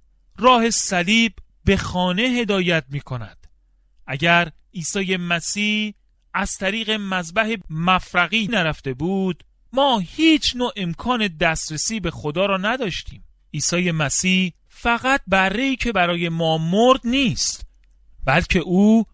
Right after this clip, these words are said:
بره قیام کرده است. یوحنای رسول در مکاشفه فصل پنج آیه شش می‌گوید که او دید یک بره‌ای که قربانی شده است. مذبح و قربانگاه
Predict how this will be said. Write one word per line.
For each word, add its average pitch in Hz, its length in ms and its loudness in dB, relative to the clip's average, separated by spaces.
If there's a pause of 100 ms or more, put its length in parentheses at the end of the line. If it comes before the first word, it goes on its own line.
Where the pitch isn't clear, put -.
(160)
بره 196 760 0 (120)
قیام 180 460 2
کرده 160 440 -4
است. 226 520 -4 (280)
یوحنای 151 480 0
رسول 202 640 0 (260)
در 175 180 2
مکاشفه 185 760 -2
فصل 214 440 -2 (120)
پنج 214 480 -2 (280)
آیه 190 380 0
شش 220 360 -4
می‌گوید 175 440 -2
که 220 380 2 (140)
او 240 180 0
دید 226 480 0 (180)
یک 180 560 -2
بره‌ای 202 540 0
که - 220 0
قربانی 180 560 0
شده 160 280 -2
است. - 420 -12 (380)
مذبح 170 680 2
و 165 80 -2
قربانگاه 160 840 0